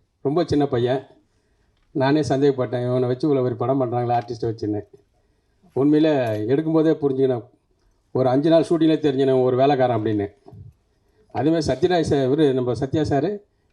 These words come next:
எங்க கூட சேர்ந்து ரொம்ப இன்வால்வா, அவர் வச்சு எடுக்கலாம் கூட பரவாயில்லன்னு உட்காந்துருப்பாரு. அவருக்கு ஷாட் வரும்போது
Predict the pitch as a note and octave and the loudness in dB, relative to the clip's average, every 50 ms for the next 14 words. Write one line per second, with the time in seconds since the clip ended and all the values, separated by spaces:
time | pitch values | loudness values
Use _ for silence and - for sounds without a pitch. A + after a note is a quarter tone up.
0 | _ - - C3+ D3+ F3 F#3+ F#3 G3+ G3 F3+ - - D#3 D3 C#3+ F3 A3+ - - | _ -4 0 2 4 4 6 8 6 6 6 4 2 2 2 2 0 -2 -4 -6
1 | _ _ _ _ _ _ - C3+ C#3 E3 F3 G3+ F#3+ F3 C#3+ B2 A2+ G#2+ - - | _ _ _ _ _ _ -4 -2 -2 2 2 4 4 4 2 0 -2 -4 -8 -10
2 | _ _ _ _ _ _ - - C#3 D#3+ E3+ E3+ F3 F3 E3 D3+ C3+ C#3+ D3 D3+ | _ _ _ _ _ _ -2 0 2 4 4 6 6 6 4 4 4 2 4 4
3 | D#3 D3+ - G3 G3 F#3 F#3 G3 G3 F3+ F3 F3+ E3+ E3 E3 E3 E3+ E3 E3+ D#3+ | 4 4 4 4 2 4 4 4 4 4 4 2 2 4 4 4 6 4 4 2
4 | C#3+ D#3 D3+ D3 B2+ A#2 B2+ A#2 A#2 A2 - _ _ - _ _ _ _ _ _ | 4 2 2 2 2 0 -2 -2 -4 -6 -12 _ _ -20 _ _ _ _ _ _
5 | _ _ _ _ - - - C3+ B2+ - - C#3 D#3 D#3+ E3 D#3+ D#3 D3+ D3+ D#3+ | _ _ _ _ -4 -2 -2 -2 0 0 2 2 2 4 4 2 2 4 2 2
6 | D#3 | 2